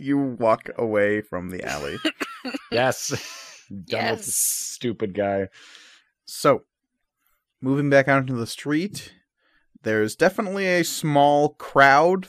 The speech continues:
Speaker 1: that has begun, like, peeking around the alley, seeing what the fracas was. Um, all they see is this hissing, bubbling pool of green acid in the center of this alley now. Um,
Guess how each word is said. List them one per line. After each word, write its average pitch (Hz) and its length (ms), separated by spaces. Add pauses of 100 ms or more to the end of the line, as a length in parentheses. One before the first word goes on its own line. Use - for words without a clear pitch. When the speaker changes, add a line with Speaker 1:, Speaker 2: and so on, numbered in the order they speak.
(120)
Speaker 1:
that 147 220 (220)
has 135 260
begun, 143 400
like, 143 240
peeking 160 360
around 151 420
the 139 180
alley, 147 300
seeing 143 260
what 139 140
the 131 100
fracas 131 540
was. 165 420 (500)
Um, 110 460
all 117 180
they 139 160
see 135 240
is 139 140
this 135 200
hissing, 143 480
bubbling 131 460
pool 139 380
of 127 140
green 131 360
acid 123 480
in 131 80
the 127 80
center 135 380
of 127 80
this 131 160
alley 117 260
now. 139 340 (1200)
Um, 57 440